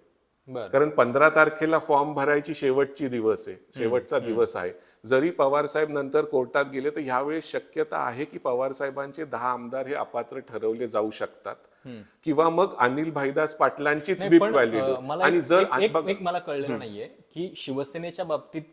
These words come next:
Speaker 1: तर पक्ष जो आहे तो एकनाथ शिंदेचा आहे हे आयोगानं सुद्धा सांगितलेलं होतं. इथं अध्यक्ष कोण आहे याच्या वैधतेत आम्ही पडत नाही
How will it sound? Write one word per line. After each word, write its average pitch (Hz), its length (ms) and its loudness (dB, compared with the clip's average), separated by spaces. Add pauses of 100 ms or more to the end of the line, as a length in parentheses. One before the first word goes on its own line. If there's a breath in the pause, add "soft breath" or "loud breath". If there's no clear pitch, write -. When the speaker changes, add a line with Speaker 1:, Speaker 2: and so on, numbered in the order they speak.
Speaker 1:
तर 180 160 -2 (420 soft breath)
पक्ष 156 340 -2
जो 170 180 0
आहे 135 240 0
तो 175 180 -4
एकनाथ 151 360 -4
शिंदेचा 170 500 -4
आहे 165 180 -2
हे 185 360 -6
आयोगानं 160 440 -2
सुद्धा 156 320 -8
सांगितलेलं 127 580 -8
होतं. 95 200 -18 (440 soft breath)
इथं 180 360 -2 (220)
अध्यक्ष 127 420 0
कोण 180 300 0
आहे 165 380 -2
याच्या 143 240 -2
वैधतेत 147 460 -2
आम्ही 151 180 -6
पडत 190 380 2
नाही 139 320 -6